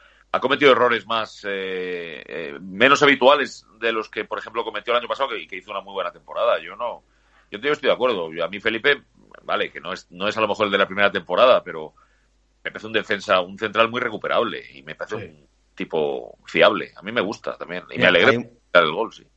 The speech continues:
Speaker 3: hay muchos comentarios en el chat. Voy a leer aprovechando ahora que estamos justo con este tema.
Speaker 2: Sí.
Speaker 3: Eh, dice, por ejemplo, eh, Javier S. Dice, "Ayer Felipe dijo, 'Juegue cinco minutos, juegue sesenta o noventa, yo siempre a full'".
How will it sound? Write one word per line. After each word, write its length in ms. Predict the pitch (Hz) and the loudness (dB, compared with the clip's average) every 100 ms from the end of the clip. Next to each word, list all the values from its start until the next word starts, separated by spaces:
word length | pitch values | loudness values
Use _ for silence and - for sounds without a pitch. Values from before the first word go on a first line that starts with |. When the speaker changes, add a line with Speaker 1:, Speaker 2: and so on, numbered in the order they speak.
| - | 0
Speaker 3:
hay 140 | 120 | 4
muchos 300 | 139 156 147 | 4 4 2
comentarios 520 | - 123 113 120 113 | 2 2 6 6 6
en 100 | 113 | 4
el 120 | 101 95 | -2 4
chat. 400 | 127 135 190 - | 6 6 2 -4
Voy 140 | 101 | -2
a 40 | 110 | 2
leer 200 | 113 110 | 4 6
aprovechando 600 | 110 - 107 - 113 107 | 6 4 2 4 4 6
ahora 140 | 104 | 6
que 60 | 104 | 4
estamos 280 | 107 110 107 | 2 0 0
justo 200 | 107 104 | -2 0
con 100 | 98 | 0
este 140 | 98 | 0
tema. 440 | 90 117 143 - - _ - | 2 4 4 2 -14 _ 0
Speaker 2:
Sí. 140 | 170 156 104 | 4 4 6
Speaker 3:
Eh, 540 | 110 107 101 98 98 101 | 8 10 8 6 4 2
dice, 240 | 110 131 | 2 4
por 120 | 131 | 4
ejemplo, 1120 | 117 123 110 120 117 113 110 110 104 104 - - | 6 4 4 6 8 8 6 6 4 0 -4 2
eh, 480 | 110 104 101 101 98 | 6 8 8 6 4
Javier 340 | 110 117 123 | 6 6 6
S. 200 | 107 - | 4 0
Dice, 160 | 92 107 | 0 4
"Ayer 180 | 123 135 | 6 6
Felipe 380 | 151 160 160 | 6 6 6
dijo, 340 | 131 110 - 85 | 4 4 0 0
'Juegue 300 | - 147 151 | 4 6 6
cinco 240 | 151 139 | 4 4
minutos, 360 | 123 120 107 98 | 4 4 4 4
juegue 200 | 127 127 | 4 2
sesenta 380 | 120 131 110 104 | 4 2 4 4
o 20 | |
noventa, 340 | 107 139 147 | 4 4 4
yo 100 | 131 | 4
siempre 280 | 117 135 120 | 4 6 4
a 40 | |
full'". 260 | 98 104 | 4 2